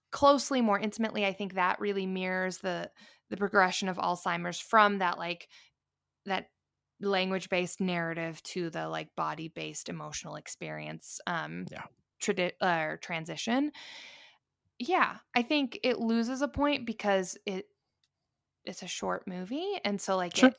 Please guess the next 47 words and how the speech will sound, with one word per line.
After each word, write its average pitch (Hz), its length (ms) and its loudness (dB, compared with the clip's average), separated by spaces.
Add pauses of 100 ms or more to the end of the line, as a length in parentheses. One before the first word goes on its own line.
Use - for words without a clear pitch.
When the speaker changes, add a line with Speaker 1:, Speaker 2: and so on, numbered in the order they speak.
Speaker 1:
it, 175 260 -6
like, 170 280 -8 (420)
it's 202 340 -4
almost 202 320 2
as 185 100 -8
though 175 180 0
it's, 170 120 -8
like, 156 180 -10 (420)
step - 200 -10
one, 214 180 4
step - 160 -10
two, 214 120 0
step - 240 -14
three, 240 140 0
step - 200 -8
four, 220 180 4
step 196 100 10
Speaker 2:
It's 165 80 6
Speaker 1:
five, 208 60 10
Speaker 2:
sorta 196 160 12
Speaker 1:
step - 20 12
Speaker 2:
like 180 160 12
an 175 80 12
Speaker 1:
six. 175 80 10
Speaker 2:
incomplete. 160 720 6
Speaker 1:
Yeah. 214 220 8
Speaker 2:
Yeah, 107 520 12 (140)
Speaker 1:
Um, 139 60 8
Speaker 2:
yeah, 87 320 10
Speaker 1:
and 208 120 6
it, - 80 4
Speaker 2:
yeah. 208 40 6
Speaker 1:
like, 196 140 2 (380)
almost 226 240 4
happens 214 280 0
too 226 160 -2
quickly, 247 360 0
and, 226 100 2
like, 185 260 -2 (120)
nothing 202 600 0
Speaker 2:
Mm-hmm. 220 40 4
Speaker 1:
really 202 200 2
happens 196 540 -2 (220)
development-wise. 233 920 2 (220)
However, 233 440 6 (400)
with 254 280 0
a, 220 300 4